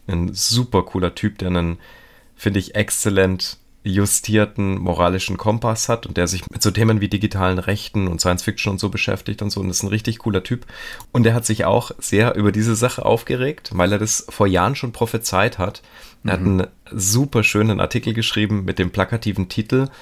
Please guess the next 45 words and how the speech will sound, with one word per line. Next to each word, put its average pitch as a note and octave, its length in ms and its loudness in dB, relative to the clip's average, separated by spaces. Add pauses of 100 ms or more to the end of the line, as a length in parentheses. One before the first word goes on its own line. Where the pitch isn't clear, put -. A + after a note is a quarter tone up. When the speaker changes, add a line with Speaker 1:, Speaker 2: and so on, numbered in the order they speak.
(460)
Speaker 1:
If A2+ 160 0
Buying G2 360 2
Isn't G2 340 -2
Owning, B2+ 520 2
Piracy G#2+ 580 0
Isn't A#2 200 0
Stealing. E2 540 -2 (300)
Also F2+ 380 0 (120)
zu - 140 2
Deutsch, A2+ 360 6
ja, A2 220 4 (280)
Speaker 2:
<laughs> - 260 -20
Speaker 1:
wenn G2 220 2
Gekauftes A2 580 0
halt G#2 140 -2
kein G2 180 2
Besitz F#2 360 0
ist, C#3 260 0
dann G#2 100 2
ist - 220 -2
Raubkopiertes A2 840 -2
aber A2 200 0
auch - 160 0
nicht A#2+ 180 -2
geklaut. - 600 0 (200)
Speaker 2:
Mhm. F2 360 -2 (320)
Mhm. F#2 280 -2
Speaker 1:
Und B2 440 2
ich - 260 -4
muss A#2+ 220 4
sagen, A#2+ 180 4
ich A2 140 -6
finde A#2 180 -2
es - 220 0
auch A#2 240 4
schon, C3 420 0 (180)
ich - 200 -2
finde, C#3 220 2
da G#2 40 4
ist G#2+ 160 0
schon A#2 260 0
was B2+ 200 -2
dran, C#3 280 0
ja. - 300 -4
Also G#2 340 2